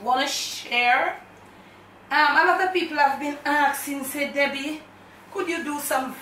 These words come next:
vegan, vegetarian slash vegan dishes?" Camera girl now is educating me that, "Mom, vegetarians are different from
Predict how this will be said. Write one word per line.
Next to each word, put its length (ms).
vegan, 560
vegetarian 880
slash 420
vegan 520
dishes?" 540
Camera 640
girl 420
now 220
is 180
educating 880
me 220
that, 180
"Mom, 560
vegetarians 1400
are 240
different 480
from 300